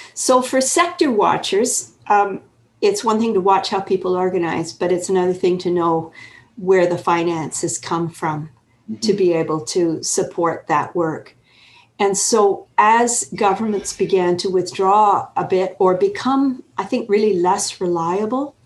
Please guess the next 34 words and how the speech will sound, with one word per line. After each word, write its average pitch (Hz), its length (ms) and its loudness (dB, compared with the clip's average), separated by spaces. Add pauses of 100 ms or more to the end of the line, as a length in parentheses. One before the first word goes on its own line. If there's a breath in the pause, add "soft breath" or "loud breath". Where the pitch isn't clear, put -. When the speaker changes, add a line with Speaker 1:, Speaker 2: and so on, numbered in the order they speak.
(480 soft breath)
Speaker 1:
in 214 160 -2
terms 208 280 -2
of 196 100 -6
how 196 220 -2
money 196 240 0
would 196 260 0
flow 196 340 2
and 165 120 -4
would 185 320 0
flow 190 240 0
on 180 160 0
time 185 440 0
and 170 120 -4
what 170 140 -4
kind 185 180 -2
of 175 60 -2
requirements 185 760 -4
there 175 140 -4
were, 165 320 -4 (500 loud breath)
Speaker 2:
Yeah. 214 160 2
Speaker 1:
we 220 60 2
started 240 600 2
to 247 100 -2
see 196 300 0
the 190 100 0
s-, 220 340 -6
sector 220 480 -2
adapting 208 840 0 (200)
by 202 180 4
looking 208 600 -2 (200)
to, 185 440 2 (560)
not 196 220 0
to 269 60 -2
government, 170 460 -4